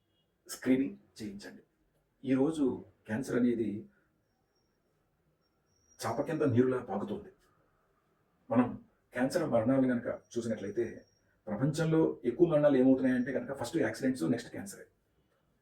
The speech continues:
So దయచేసి క్యాన్సర్ స్క్రీనింగ్ చేయించండి.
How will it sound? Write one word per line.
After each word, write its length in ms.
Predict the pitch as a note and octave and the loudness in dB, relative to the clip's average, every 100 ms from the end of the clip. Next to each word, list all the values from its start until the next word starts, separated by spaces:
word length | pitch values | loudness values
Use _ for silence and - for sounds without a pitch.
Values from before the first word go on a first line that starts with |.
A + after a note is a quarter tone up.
| _ D#3 | _ -2
So 220 | D#3 - | -2 2
దయచేసి 600 | - A#2+ E3+ D#3 C#3+ - _ | 2 4 2 2 -4 -6 _
క్యాన్సర్ 320 | A2+ B2+ D3+ | -6 -2 -2
స్క్రీనింగ్ 460 | - - A2+ C3+ A#2+ | -2 -2 0 0 -4
చేయించండి. 500 | A#2+ A#2+ A#2+ A#2+ | -6 -6 -6 -8